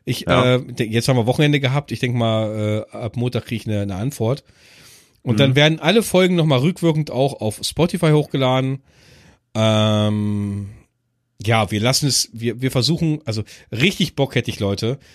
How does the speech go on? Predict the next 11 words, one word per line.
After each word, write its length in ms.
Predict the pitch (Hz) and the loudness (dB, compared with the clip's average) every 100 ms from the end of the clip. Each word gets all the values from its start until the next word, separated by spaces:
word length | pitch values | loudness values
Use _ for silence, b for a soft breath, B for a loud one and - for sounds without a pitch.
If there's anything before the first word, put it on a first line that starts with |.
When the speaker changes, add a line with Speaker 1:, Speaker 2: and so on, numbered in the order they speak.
| b b | b b
Speaker 1:
auch 180 | 127 | -4
außer 300 | - 156 170 | 0 2 2
der 140 | 151 113 | 2 4
Reihe, 220 | 131 123 | 2 2
ob 140 | 117 | 0
wir 60 | 127 | -2
irgendwann 200 | 117 117 | -2 0
mal, 300 | 117 110 110 - | 0 0 -4 -4
äh, 160 | 110 | -4
das 240 | 110 110 - | -4 -4 -2
hinbekommen. 720 | 123 131 127 120 117 113 113 | 0 -2 0 0 2 0 -4